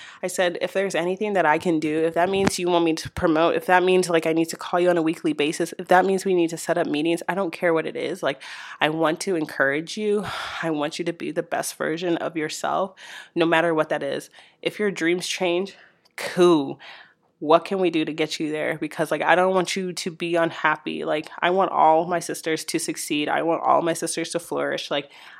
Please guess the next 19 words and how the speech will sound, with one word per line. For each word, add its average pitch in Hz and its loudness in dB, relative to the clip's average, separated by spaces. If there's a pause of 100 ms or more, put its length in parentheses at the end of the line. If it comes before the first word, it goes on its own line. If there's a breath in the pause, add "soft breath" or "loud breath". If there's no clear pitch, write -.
I 151 4
want 165 0
to 190 -4
see 170 -2
that, 160 -2
like, 160 -4
spirit 165 -2
in 156 -2
you." 277 2 (960 loud breath)
And 185 0
I 160 8
understand 180 0
that 175 2
we 175 0
all 165 4
go 170 0
through 180 -4
trying 165 -2
times, 160 -4